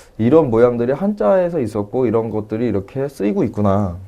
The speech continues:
그리고 밑에 보면은 좀 약간 복잡해 보이는 글자도 보이실 수도 있을 겁니다. 뭐, 가지런할제, 뭐, 보리맥. 근데 이제 가지런함도 보면은 어떤 다리를 건너는 밑에 모양이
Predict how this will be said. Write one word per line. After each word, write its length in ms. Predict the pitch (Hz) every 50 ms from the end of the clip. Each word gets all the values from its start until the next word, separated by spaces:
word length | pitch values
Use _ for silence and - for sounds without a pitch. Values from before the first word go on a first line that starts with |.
| - _ _ _ _ _ _ _ _ - - - - _
그리고 180 | - 175 185
밑에 280 | 143 135 160 220 226 220
보면은 600 | 180 160 160 180 180 175 165 156 160 165 156 143
좀 180 | 151 156 151 131
약간 340 | 110 113 - 143 151 151 151
복잡해 720 | - 98 - - 165 170 170 202 190 180 170 170 170 160
보이는 300 | 147 151 147 143 147 143
글자도 760 | 123 117 104 113 120 123 120 123 123 120 120 113 104 - - - _ _ _ - - -
보이실 460 | - 110 113 117 120 123 123 135 127
수도 240 | 123 - 131 131 139
있을 220 | 123 - - 98
겁니다. 380 | - 90 87 92 87 90 107 104
뭐, 160 | 95 90 90 90
가지런할제, 960 | - - 98 95 92 101 107 107 104 101 104 101 98 95 98 - 95 101 101
뭐, 180 | 98 98 95
보리맥. 640 | - - 98 95 101 101 95 95 98 95 - - _ - _ _ _ _ _ _ _ _
근데 160 | 139 143 156
이제 160 | 147 147 151
가지런함도 800 | - - 131 120 127 151 160 165 165 160 156 151 151 143 156 147
보면은 340 | - 113 110 117 117 127 131
어떤 260 | 110 101 107 143 139
다리를 460 | - - 104 107 120 151 170 175 180 156
건너는 400 | 156 147 143 143 139 139 127 104
밑에 220 | 101 - - 127
모양이 360 | 110 101 101 104 107 110 104